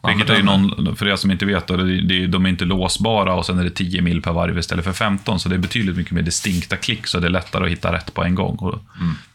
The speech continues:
Speaker 2: jag kände på de där på Shot Show och, det, och även Iva och det var, nej, de är nice.
Speaker 1: Det kan bli lite smått ibland med de här femton. Klicken är jävligt nära.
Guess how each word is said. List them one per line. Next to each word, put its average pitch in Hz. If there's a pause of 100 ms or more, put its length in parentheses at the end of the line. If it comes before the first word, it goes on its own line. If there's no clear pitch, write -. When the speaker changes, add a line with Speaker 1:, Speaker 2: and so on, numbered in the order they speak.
(680)
Speaker 2:
jag 98
kände 101
på 101
de 90
där 85
på 85
Shot 95
Show -
och, -
det, -
och 87
även 90
Iva 98
och -
det -
var, - (840)
nej, 104
de 101
är 98
nice. - (280)
Speaker 1:
Det -
kan 135
bli 80
lite 82
smått -
ibland 73
med 76
de 73
här 65
femton. 80
Klicken -
är 73
jävligt 76
nära. 73